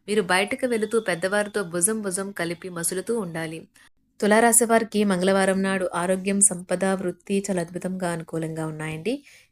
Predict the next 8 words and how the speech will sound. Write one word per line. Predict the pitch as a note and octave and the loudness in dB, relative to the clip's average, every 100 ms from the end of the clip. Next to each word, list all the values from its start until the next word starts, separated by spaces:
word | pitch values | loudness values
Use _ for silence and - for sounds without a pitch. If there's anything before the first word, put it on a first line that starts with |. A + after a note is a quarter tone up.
| - | -8
కుటుంబం, | G3+ A3 G#3+ A3 G#3+ | -2 -2 0 2 2
ప్రేమ | G3+ F#3 G3+ | 0 0 2
వ్యవహారాలు, | G3 F3+ F#3+ F#3+ F#3+ | 2 2 0 0 0
వివాహ | F#3+ E3+ F3+ G3 | -2 0 -2 -4
జీవితం | F#3+ F3+ F3 G#3+ | -4 -4 -2 -6
అంతగా | F3 E3 F3+ G3+ | -6 -8 -4 -2
అనుకూలంగా | E3+ E3 E3+ E3+ F#3+ | -4 -4 -4 -2 0
లేవు. | A3+ F3 F#3 | 0 0 -4